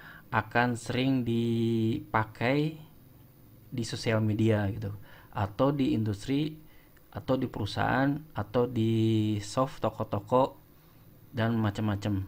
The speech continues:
Nah, di sini saya mencoba meriset, eh, kata kuncinya promo. Yang ku-, yang keluar adalah di,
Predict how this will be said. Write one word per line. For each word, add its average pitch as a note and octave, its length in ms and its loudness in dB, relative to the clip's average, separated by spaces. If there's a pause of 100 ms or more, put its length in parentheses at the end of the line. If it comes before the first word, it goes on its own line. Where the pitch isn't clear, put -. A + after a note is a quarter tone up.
(160)
Nah, G2 160 -2
di G2+ 80 -4
sini A#2+ 400 0
saya B2 480 2 (640)
mencoba A2 800 2
meriset, A2+ 1120 0 (1500)
eh, G#2+ 480 -2
kata - 320 -6
kuncinya G#2+ 400 -4
promo. G#2 480 0 (480)
Yang A2 240 2
ku-, A#2 200 -2 (120)
yang A#2 240 0
keluar A#2 320 4
adalah A#2+ 480 4 (160)
di, A2+ 800 2